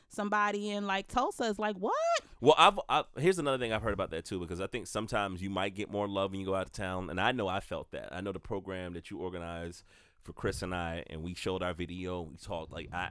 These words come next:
Speaker 2: I, I don't have much stuff like that in Columbia.
Speaker 1: Mm-hmm.
Speaker 2: Here's what someone said to me, and I thought this was really profound. They said, you know, that whole, like, biblical verse is like, you, you're not a prophet
Speaker 1: The
Speaker 2: in your
Speaker 1: prophet
Speaker 2: own
Speaker 1: is not,
Speaker 2: time.
Speaker 1: yeah.
Speaker 2: Yeah.
Speaker 1: They're
Speaker 2: Here's
Speaker 1: not
Speaker 2: my
Speaker 1: loved in their
Speaker 2: theory on it.
Speaker 1: hometown.
Speaker 2: Here's my theory on that. I thi-,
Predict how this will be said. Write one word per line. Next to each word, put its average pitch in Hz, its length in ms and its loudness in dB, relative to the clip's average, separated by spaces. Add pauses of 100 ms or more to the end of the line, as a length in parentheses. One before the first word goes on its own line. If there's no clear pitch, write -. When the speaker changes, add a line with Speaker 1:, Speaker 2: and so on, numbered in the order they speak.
Speaker 2:
I, 82 120 -6 (280)
I 85 100 -2
don't 98 140 -2
have 92 160 -4
much 87 120 -4
stuff - 200 -4
like 80 120 -6
that 82 120 -4
in 80 80 -8
Columbia. 90 400 -4 (100)
Speaker 1:
Mm-hmm. 98 300 -4 (240)
Speaker 2:
Here's 170 220 0
what 151 80 -6
someone 135 180 -2
said 113 160 -2
to 98 80 -10
me, 95 60 -4
and 90 60 -4
I 90 40 -4
thought 90 200 -4
this 90 120 -8
was 85 100 -10
really 90 180 -4
profound. 85 560 -8
They 82 100 -8
said, 98 400 -4 (440)
you 101 80 -6
know, 92 80 -2
that 98 160 0
whole, 104 320 0
like, 85 300 -6
biblical 90 360 -6
verse 85 360 -4
is 87 160 -10
like, 80 180 -6
you, 85 260 -6
you're 85 140 -6
not 85 100 -6
a 82 60 -8
prophet 90 340 -4
Speaker 1:
The 175 100 -2
Speaker 2:
in 170 60 0
your 85 100 -2
Speaker 1:
prophet 85 100 -4
Speaker 2:
own - 40 -8
Speaker 1:
is 90 60 -4
not, 90 160 -4
Speaker 2:
time. 175 80 -8
Speaker 1:
yeah. 175 60 -8
Speaker 2:
Yeah. 92 160 -4 (360)
Speaker 1:
They're - 120 -20
Speaker 2:
Here's 180 220 8
Speaker 1:
not 165 40 0
Speaker 2:
my 151 60 6
Speaker 1:
loved 123 100 2
in 104 60 -6
their 160 100 -2
Speaker 2:
theory 135 200 -2
on 87 140 -4
it. 78 40 -6
Speaker 1:
hometown. 175 140 -10 (240)
Speaker 2:
Here's 147 160 -2
my 113 120 -4
theory 110 300 -6
on 76 120 -10
that. 67 120 -10
I 82 40 -8
thi-, - 200 -10